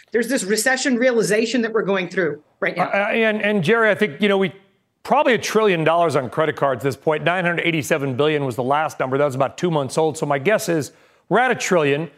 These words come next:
Speaker 2: The average credit card rate, A P R, is about twenty percent now. I mean, everybody kinda went nuts for good reason, by the way, after the pandemic. Y-, you do wonder,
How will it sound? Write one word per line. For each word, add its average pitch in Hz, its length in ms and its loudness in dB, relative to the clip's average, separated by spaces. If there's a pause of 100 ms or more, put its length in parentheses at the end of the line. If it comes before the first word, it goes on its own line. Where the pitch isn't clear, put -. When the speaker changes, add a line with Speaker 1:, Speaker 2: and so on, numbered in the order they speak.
(220)
Speaker 2:
The 156 120 2
average 240 260 0
credit 220 280 -2
card 180 220 -2
rate, 170 280 0 (280)
A 190 120 2
P 180 220 0
R, 165 200 2
is 147 100 -2
about 180 300 0
twenty 214 320 0
percent 180 460 -2
now. 123 140 -4
I 143 40 -2
mean, 180 140 0
everybody 220 280 2
kinda 196 280 0
went 180 180 -2
nuts 175 300 0
for - 140 -8
good 156 180 2
reason, 151 400 0
by 123 120 2
the 123 60 -4
way, 120 320 -2 (320)
after 190 320 -2
the 160 80 2
pandemic. 156 580 0 (300)
Y-, 156 180 -6
you 175 120 0
do 220 160 2
wonder, 180 580 0